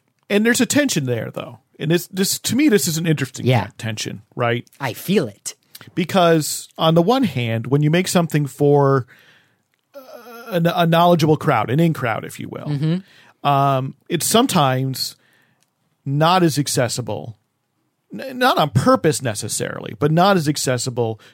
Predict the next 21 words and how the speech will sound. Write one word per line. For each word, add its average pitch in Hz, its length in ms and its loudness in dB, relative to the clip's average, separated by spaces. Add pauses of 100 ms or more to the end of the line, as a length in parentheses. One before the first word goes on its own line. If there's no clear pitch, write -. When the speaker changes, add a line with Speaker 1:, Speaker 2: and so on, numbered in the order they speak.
Speaker 1:
to 156 140 0
people 147 460 -2
who 143 240 2
are 127 160 2
not 123 360 -4
part 156 220 2
of 170 80 2
the 151 80 -2
crowd 113 500 -2 (300)
or 131 180 0
less 131 240 -2
familiar 120 420 -6
with 107 160 -12
the 117 60 -12
form. 120 200 -4
Speaker 2:
Right. 113 220 0 (160)
So, 139 420 0 (260)
uh, 131 340 2
that's 131 300 -4
always 104 260 -6
fascinating. 98 800 -10